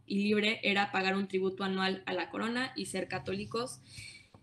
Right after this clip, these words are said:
Y hoy simplemente se llama Yanga, por este líder que les digo que se llamaba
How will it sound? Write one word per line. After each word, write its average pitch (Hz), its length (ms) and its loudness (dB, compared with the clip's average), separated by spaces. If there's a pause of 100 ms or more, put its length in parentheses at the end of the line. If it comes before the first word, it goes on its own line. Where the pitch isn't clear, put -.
Y 311 320 10
hoy 254 160 8
simplemente 233 560 4
se 214 160 2
llama 208 280 4
Yanga, 226 640 2
por 208 160 2
este 208 260 0
líder 214 320 0
que 190 100 0
les 190 180 2
digo 208 220 -4
que 185 100 -10
se 190 100 -14
llamaba 190 480 -2